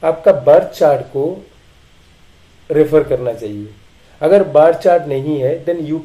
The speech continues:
can use a prasna, prasna chart को आपको refer कर सकते हो। But normally क्या करना है, आपको बर्थ chart को देखना है।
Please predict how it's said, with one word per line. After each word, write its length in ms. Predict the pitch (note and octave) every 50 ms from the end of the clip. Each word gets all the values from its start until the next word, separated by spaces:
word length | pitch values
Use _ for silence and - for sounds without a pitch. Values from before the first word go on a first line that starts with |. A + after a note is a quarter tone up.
| -
can 260 | F3+ E3+ E3 D3 C3+ C3+
use 160 | C3 B2+ E3
a 140 | G3+ G3+ -
prasna, 260 | C3 A#2+ - - A2 G#2 G#2 - - _ _ _ _ _ _ _ _ -
prasna 340 | E3+ E3 E3 F3+ F3 E3
chart 340 | - - D3 C3 B2+ - -
को 80 | G#3 F#3+
आपको 340 | D#3+ C#3+ - - - E3 D#3+
refer 300 | C3 B2+ B2+ - C3 C3
कर 140 | - A#2
सकते 360 | - - B2 B2+ - - - A2+
हो। 140 | G#2+ A2 A2 - - - _ _ _ _ _ C3
But 140 | B2+ G#3 G3+ G#3 -
normally 720 | D3 C#3 C3+ C#3 D3 D3+ E3 F#3+ A3 G#3 E3 C#3 C#3+ F3 - - - -
क्या 140 | F#3 F3+ E3+
करना 300 | - D#3 C3+ C#3 C3 B2+
है, 320 | B2+ C#3 D#3 G3 G3 - - _ _ _ _ _ -
आपको 380 | C#3 D3 D3+ - - - A3 G3+
बर्थ 600 | - B2+ - - C3 C#3 D#3+ F#3+ F#3 - - - -
chart 280 | D3 C3+ C#3 - -
को 80 | G3 F3+
देखना 360 | C#3 C3+ B2 - G#2 A2+ G#2+
है। 120 | G2 -